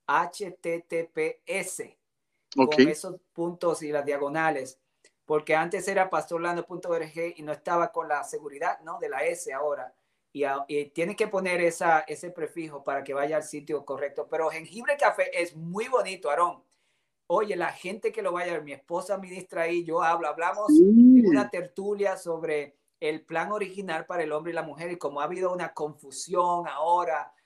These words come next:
Speaker 1: eh, la eliminación del varón en el mundo es impre-, impresionante, pero es muy edificante y es escritural, eh, y yo creo que deben verlo. Jengibre y Café se llama el programa.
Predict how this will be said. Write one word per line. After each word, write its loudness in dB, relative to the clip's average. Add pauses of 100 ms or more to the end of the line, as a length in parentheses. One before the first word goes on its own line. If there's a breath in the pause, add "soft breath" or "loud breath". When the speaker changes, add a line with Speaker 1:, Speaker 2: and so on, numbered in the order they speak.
(160)
Speaker 1:
eh, -4
la -2
eliminación -8
del -2
varón 0
en -14
el -16
mundo -8
es -8
impre-, -12
impresionante, -8 (320)
pero 6
es -2
muy 0
edificante -2 (300)
y -2
es 0
escritural, -4 (300)
eh, 0
y -12
yo -4
creo -2
que -4
deben 0
verlo. 0
Jengibre -4
y -4
Café 0
se -6
llama -2
el -8
programa. -8